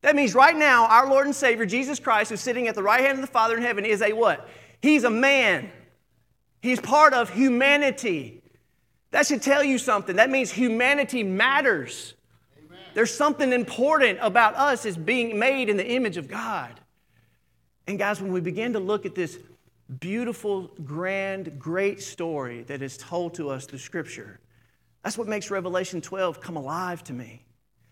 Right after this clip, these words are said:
Speaker 1: And again, there's no way I could possibly cover the whole thing in one sitting, so we're just gonna really focus in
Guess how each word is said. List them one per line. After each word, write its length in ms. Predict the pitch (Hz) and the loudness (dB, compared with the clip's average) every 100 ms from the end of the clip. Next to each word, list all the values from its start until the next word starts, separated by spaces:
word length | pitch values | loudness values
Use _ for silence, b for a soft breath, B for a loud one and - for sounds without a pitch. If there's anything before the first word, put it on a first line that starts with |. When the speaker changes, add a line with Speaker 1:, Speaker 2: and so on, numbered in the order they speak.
| b b b b | b b b b
Speaker 1:
And 100 | 214 | -2
again, 300 | 254 214 180 | 2 2 2
there's 160 | 208 | 0
no 100 | 254 | 0
way 180 | 233 226 | 2 2
I 80 | 202 | 2
could 140 | 190 | 0
possibly 340 | 214 214 180 175 | -2 -2 -4 -6
cover 280 | 233 185 | -6 -6
the 80 | 180 | -6
whole 200 | 165 180 | -4 -6
thing 360 | 170 208 190 160 | -6 -6 -4 -4
in 180 | 151 160 | -6 -4
one 160 | 160 | -6
sitting, 320 | 151 220 196 | -6 -8 -8
so 140 | 165 175 | -8 -8
we're 160 | 202 | -6
just 160 | 285 - | -6 -4
gonna 160 | 262 202 | -4 -2
really 240 | 214 190 | -2 -2
focus 480 | - 202 220 196 - | -4 -4 -4 -4 -6
in 440 | 196 196 180 170 | -6 -4 -4 -6